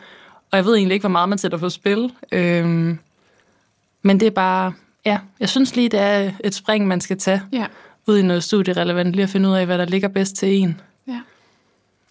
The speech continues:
Speaker 1: Og kan også godt, altså har også oplevet lidt et pres, synes jeg. Nu er det fjerde semester.
Speaker 2: Ja.
Speaker 1: Skulle man til at kigge sig lidt rundt, og ej, der er også mange, der, der har et studiejob.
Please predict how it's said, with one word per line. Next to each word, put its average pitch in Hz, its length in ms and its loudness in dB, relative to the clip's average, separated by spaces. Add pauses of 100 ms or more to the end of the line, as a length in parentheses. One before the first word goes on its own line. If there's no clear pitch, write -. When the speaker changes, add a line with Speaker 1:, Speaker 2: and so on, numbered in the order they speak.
Speaker 1:
Og 190 100 2
kan 185 120 2
også 190 260 0
godt, 185 280 -2
altså 185 200 0
har 185 80 2
også 196 160 -2
oplevet 196 280 0
lidt 220 180 0
et 226 100 0
pres, 185 260 -4
synes 190 280 -2
jeg. 170 140 -4 (380)
Nu 196 140 2
er 202 40 2
det 190 100 0
fjerde 208 260 2
semester. 190 520 -2 (140)
Speaker 2:
Ja. 202 200 -4 (360)
Speaker 1:
Skulle - 280 0
man 226 160 2
til 208 100 -2
at 190 100 0
kigge 202 220 -2
sig 190 120 0
lidt 185 180 0
rundt, 190 340 0
og 175 360 -2 (300)
ej, 190 260 2
der 180 60 0
er 185 40 2
også 202 180 -2
mange, 202 260 2
der, 175 220 -2 (360)
der 185 60 -6
har 214 180 2
et 233 100 -2
studiejob. 190 560 -6